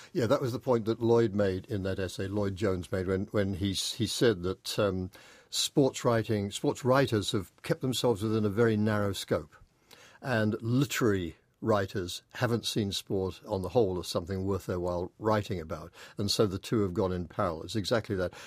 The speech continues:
What I did with When Running Made History was, uh, the very title s-, i-, is a kind of loud announcement that running is much more than just a sport, and that it interrelates with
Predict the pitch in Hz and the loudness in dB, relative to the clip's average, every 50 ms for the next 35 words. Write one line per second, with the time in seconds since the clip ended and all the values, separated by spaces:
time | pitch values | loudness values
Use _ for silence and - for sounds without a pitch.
0 | - - - 123 117 110 127 139 135 113 127 127 117 104 95 104 107 101 90 - | -20 -4 0 2 4 6 6 4 4 4 4 4 4 4 4 4 4 4 2 2
1 | 107 107 101 101 101 104 104 101 98 98 95 95 95 92 85 - 131 123 - - | 2 4 4 4 4 2 2 2 2 0 0 0 0 0 0 0 0 0 0 -4
2 | - 98 - 90 113 - - - - - - 127 117 - - - - _ _ - | -8 -8 -8 -8 -8 -10 -12 -18 -16 -2 2 2 2 2 0 -6 -10 _ _ 0
3 | 113 110 101 110 101 95 123 120 117 - - 147 170 170 - - 85 76 - - | 2 4 4 2 4 4 4 4 2 2 0 2 2 2 2 -2 -6 -6 -6 -8
4 | - - - - 113 117 120 110 110 95 104 98 - - 117 113 113 107 98 90 | -10 -10 -8 -4 -2 -2 0 0 0 -2 -2 -4 -2 -2 -2 0 0 0 -2 0
5 | 101 104 107 123 117 113 113 107 107 101 104 113 131 139 117 - - - 95 82 | 0 0 2 2 4 2 4 4 4 2 2 2 2 0 -2 -4 -8 -8 -10 -10
6 | 85 - - 117 107 - - - - - 107 120 117 117 117 110 117 104 110 131 | -12 -6 -4 -4 -4 -4 -6 -14 -8 0 2 2 4 4 2 2 2 2 2 2
7 | 131 - - 127 117 117 110 110 107 113 110 117 110 104 - _ - 127 120 - | 2 0 -2 0 2 4 4 4 4 2 2 0 -2 -4 -8 _ -4 -4 -4 -2
8 | - 120 - - - 190 147 85 - - _ - - - - - - - - 113 | -6 -8 -6 -2 0 0 0 0 -2 -8 _ -20 -20 -20 -20 -20 -20 -8 -2 0
9 | 110 107 110 92 107 101 110 113 107 98 104 101 98 98 101 98 98 - - - | 2 2 2 2 4 2 2 2 2 2 2 2 2 2 2 0 0 -4 -8 -6
10 | 107 95 87 87 85 - | -4 -4 -4 -4 -6 -10